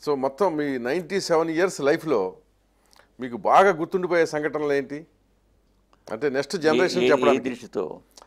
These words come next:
Speaker 1: అంటే, ఒక మంచి చెడు రెండు కూడా.
Speaker 2: చెడు అంటే జీవితంలో నా ఇల్లు కూలగొట్టిన సంగతి.
Speaker 1: <laughs> అది చేదు అనుభవం.
Speaker 2: <laughs>
Speaker 1: అత్యంత
Speaker 2: నాకంటే
Speaker 1: చేదు అనుభవం.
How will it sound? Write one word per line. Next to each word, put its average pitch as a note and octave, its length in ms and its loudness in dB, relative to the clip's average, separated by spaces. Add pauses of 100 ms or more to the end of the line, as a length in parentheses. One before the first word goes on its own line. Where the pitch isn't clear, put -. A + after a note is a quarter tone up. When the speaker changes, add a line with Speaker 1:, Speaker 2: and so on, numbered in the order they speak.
(120)
Speaker 1:
అంటే, B2 360 0
ఒక G#2 500 -2
మంచి C3+ 420 -6
చెడు D#3 280 0
రెండు C#3 260 -2
కూడా. A2+ 220 -2 (2000)
Speaker 2:
చెడు B2 160 2
అంటే D3 300 -4
జీవితంలో C#3 560 -2
నా B2+ 160 -4
ఇల్లు C3 200 -6
కూలగొట్టిన A#2 540 -4
సంగతి. G2 360 -8 (140)
Speaker 1:
<laughs> C#3 300 -4
అది C3 340 -2 (240)
చేదు F3 180 4
అనుభవం. B2+ 320 4 (200)
Speaker 2:
<laughs> - 140 -14
Speaker 1:
అత్యంత A#2+ 180 -6
Speaker 2:
నాకంటే D#3+ 480 2
Speaker 1:
చేదు D#3+ 120 2
అనుభవం. A#2+ 340 0